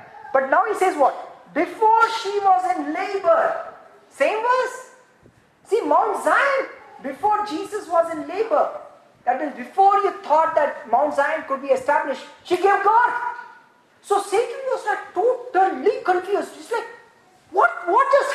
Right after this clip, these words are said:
happened? The cross is not even over. I mean, the, Jesus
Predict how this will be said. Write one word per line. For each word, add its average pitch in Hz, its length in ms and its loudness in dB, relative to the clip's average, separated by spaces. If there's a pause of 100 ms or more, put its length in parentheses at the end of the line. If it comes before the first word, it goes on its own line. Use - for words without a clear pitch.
happened? - 580 0 (280)
The 403 120 2 (120)
cross 453 340 6 (100)
is - 140 -4
not 494 120 4 (100)
even 523 120 6 (160)
over. 587 240 8 (400)
I - 120 -8
mean, 640 120 4 (400)
the, 508 80 2 (580)
Jesus 640 460 -4